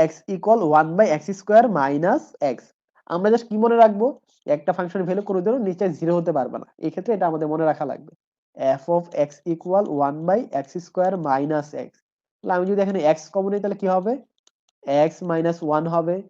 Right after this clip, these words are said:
তারপর দেখো তো, আমি কি লিখবো? নিচে জিরো হতে পারবে না। তাহলে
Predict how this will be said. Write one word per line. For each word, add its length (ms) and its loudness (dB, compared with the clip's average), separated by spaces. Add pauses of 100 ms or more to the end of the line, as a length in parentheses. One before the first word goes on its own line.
(400)
তারপর 320 -2
দেখো 220 0
তো, 300 -8 (540)
আমি 260 -4
কি 160 -4
লিখবো? 480 -2 (580)
নিচে 420 0
জিরো 340 0
হতে 120 -2
পারবে 300 0
না। 140 -16 (520)
তাহলে 240 -6